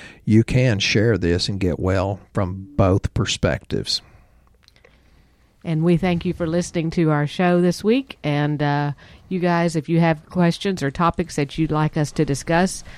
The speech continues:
Speaker 2: please let us know. And you can always ask to be added to the closed Facebook group of Shootin' Straight with Doctor Lewis on Facebook, and that's Shootin' without a G. And, uh, he'll be happy to add you, and you can ask him questions there, and he leaves many comments.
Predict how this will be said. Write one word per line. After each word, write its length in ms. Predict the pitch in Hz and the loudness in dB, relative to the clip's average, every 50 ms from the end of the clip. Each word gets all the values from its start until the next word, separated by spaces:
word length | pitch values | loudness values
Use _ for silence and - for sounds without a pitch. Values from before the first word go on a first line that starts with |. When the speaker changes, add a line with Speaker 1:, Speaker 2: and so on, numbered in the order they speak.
| - - - - - | -18 -20 -20 -20 -16
Speaker 2:
please 500 | - - - - 190 185 180 180 170 151 | -12 -10 -4 0 0 2 2 2 0 0
let 220 | 156 160 151 147 147 | 0 0 2 4 2
us 180 | 147 143 - | 2 0 0
know. 400 | - 151 147 156 170 196 208 208 - | 0 2 4 4 4 4 4 2 0
And 340 | - 131 139 139 131 143 147 | -2 -2 -2 -2 0 -2 0
you 100 | 151 165 | 0 0
can 220 | - 175 151 139 | 2 0 0 0
always 440 | - - 165 175 175 170 165 156 151 | 2 2 4 4 6 6 4 4 2
ask 400 | - - 135 151 160 - - - - | 0 -2 -2 -2 -2 -2 -6 -6 -4
to 40 | 151 | -2
be 160 | 156 151 143 | 0 0 0
added 360 | - 139 151 156 160 156 156 - | 2 0 2 2 2 0 0 -2
to 280 | - 175 160 156 156 147 | 0 2 2 4 4 2
the 160 | 151 143 135 | 2 -2 -2
closed 440 | - - 196 185 202 220 202 - - | -2 0 2 4 4 4 2 2 0
Facebook 500 | 156 143 143 - - - 139 123 - - | 0 0 0 0 -2 -4 -4 -4 -4 -4
group 260 | 147 147 143 147 151 - - | -2 2 2 2 0 0 -2
of 180 | - 135 131 | -4 -4 -4
Shootin' 460 | 131 - - - 196 180 - 170 151 139 | -4 -6 -2 0 0 0 0 -2 -2 -2
Straight 540 | 131 - - 151 143 151 165 - - - | -4 -4 -2 0 2 2 0 -2 -4 -4
with 180 | - 131 131 - | -4 -4 -2 -2
Doctor 320 | - 135 143 143 - - | -2 -2 -2 -2 -4 -6
Lewis 340 | 139 139 143 147 160 165 - | -4 -2 -2 -2 -2 -4 -4
on 200 | 139 135 131 135 | -4 -4 -4 -2
Facebook, 560 | - 139 143 151 - - - 185 196 - - | -2 0 0 0 -2 -2 -2 -2 -2 -2 -4
and 100 | - 120 135 | -8 -6 -6
that's 160 | 135 - - | -8 -8 -8
Shootin' 380 | - - 175 165 - - 147 139 | -6 -2 -2 -2 -2 -2 -4 -4
without 400 | 139 139 - 143 143 143 135 - | -4 -4 -2 -2 -2 -2 -4 -4
a 200 | - 131 131 131 | -4 -4 -4 -4
G. 420 | 127 - 160 202 214 165 170 175 - - - - - - - - - - - - | -4 -4 -2 -2 0 -2 -2 -4 -8 -12 -20 -20 -20 -20 -20 -20 -20 -20 -12 -6
And, 300 | - 147 143 139 139 135 | -2 -2 0 0 0 0
uh, 200 | 139 131 131 131 | 0 0 2 0
he'll 160 | 135 151 160 | 0 0 0
be 140 | 151 156 143 | 0 0 2
happy 280 | 151 147 143 - 147 135 | 2 0 0 0 0 0
to 40 | |
add 300 | 131 135 139 143 147 135 | 2 2 0 0 -2 -2
you, 160 | 151 151 147 143 | -2 -2 0 0
and 160 | 135 127 120 | -2 -2 -4
you 80 | 139 | -6
can 160 | 131 - 143 131 | -4 -4 -4 -2
ask 300 | 127 131 131 - - - | -2 -4 -6 -6 -6 -6
him 100 | 139 127 | -6 -4
questions 560 | - 147 131 131 - - - 135 135 131 131 | -2 0 0 0 -2 -4 -6 -4 -4 -4 -4
there, 380 | 139 135 135 135 135 135 131 - | -4 -2 -2 -2 -2 -2 -4 -4
and 280 | - 131 131 127 131 127 | -6 -6 -4 -4 -4 -4
he 220 | 127 151 139 135 | -4 -4 -4 -4
leaves 360 | 127 139 135 139 139 131 151 | -6 -6 -4 -4 -4 -4 -4
many 240 | 185 202 220 214 190 | -4 -2 -2 -2 -4
comments. 640 | - - 147 127 123 127 127 123 - - - - | -4 -4 -6 -6 -4 -6 -6 -6 -8 -10 -14 -20